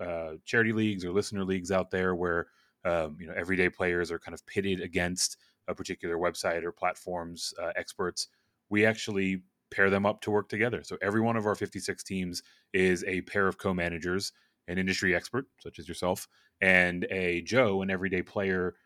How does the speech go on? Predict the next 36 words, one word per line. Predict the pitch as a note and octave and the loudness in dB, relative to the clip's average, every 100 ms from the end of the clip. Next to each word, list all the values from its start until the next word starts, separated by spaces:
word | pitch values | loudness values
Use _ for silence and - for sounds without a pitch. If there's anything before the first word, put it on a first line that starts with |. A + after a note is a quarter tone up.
| _ - | _ 2
that | F#2 F2+ F#2 | 2 2 0
donated | G2+ G#2 G2+ F#2+ F#2 | 2 4 4 2 0
to | - F#2+ | -4 -2
that | F#2 F#2+ | -2 -2
expert's | F#2 - F#2 F2+ - | -8 -6 -6 -6 -8
charity | - F#2+ F#2 F2 E2+ | -4 0 0 -2 -6
of | - | -6
choice | - A2 F#2 - - _ - | 0 2 2 -4 -10 _ -2
for | F#2+ | 0
a | F2+ | 0
chance | - F2+ E2+ - | 0 -2 -2 -6
to | - | -4
win | F2+ F2+ | -2 0
their | F2+ | 0
way | F2+ F2+ | 2 2
into | F2+ | 0
the | F#2 | -2
league. | G2+ B2+ - | -2 -4 -8
So, | - F2+ E2 - _ _ _ | -6 -4 -4 -6 _ _ _
uh, | F#2 F2+ E2+ F2 | 2 4 4 0
it's | F#2 | -2
a | F#2 | 0
hundred | A2+ B2 A2 | 4 4 4
twelve | - G#2+ G2+ | 6 6 6
people | G#2 G2 G#2 F#2+ | 0 2 4 4
playing | - F#2 F#2 | 2 0 0
this | F#2 F2 | -2 -4
year. | F#2 F2+ | -4 -4
It | F2 | -2
ends | F#2+ F#2+ | 0 -2
up | |
being | G2 F#2 F2 | -2 -4 -4
a | |
ton | - G2 | -6 -4
of | F#2+ | -4
fun. | - F2+ F2 E2+ | -4 -4 -4 -8